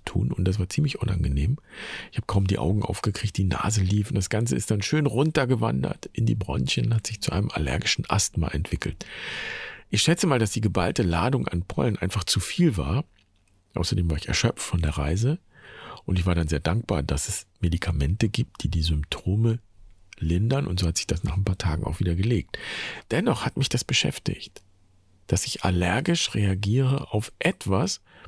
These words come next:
das völlig unschädlich ist und mir an sich überhaupt nicht schaden will. Pollen sind harmlos. Das sind ja keine Viren oder sowas. Pollen haben nicht den Plan, mich als Wirt zu benutzen und auszubeuten oder aufzufressen.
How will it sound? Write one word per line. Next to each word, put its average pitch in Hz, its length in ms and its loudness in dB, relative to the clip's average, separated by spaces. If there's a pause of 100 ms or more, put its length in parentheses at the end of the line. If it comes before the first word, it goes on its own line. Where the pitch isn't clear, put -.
(560)
das 95 120 -2
völlig 123 380 0
unschädlich 120 600 0
ist - 240 -6 (100)
und - 220 -4
mir 113 180 2 (140)
an 107 160 0
sich 123 260 -2
überhaupt 151 360 0
nicht 120 160 2
schaden 143 420 2
will. 73 180 -2 (1000)
Pollen 131 360 2
sind 107 320 -2
harmlos. - 680 -2 (960)
Das 92 120 0
sind 92 80 2
ja - 20 -2
keine 87 280 0
Viren 117 380 2
oder 76 220 0
sowas. - 300 -2
Pollen 101 360 2
haben 80 160 0
nicht 113 200 0
den 135 100 2
Plan, 117 340 2
mich 110 220 0
als 95 240 -2
Wirt 117 260 4
zu - 160 0
benutzen 85 520 2
und 73 200 -2 (400)
auszubeuten - 840 0
oder - 240 -2
aufzufressen. - 800 -2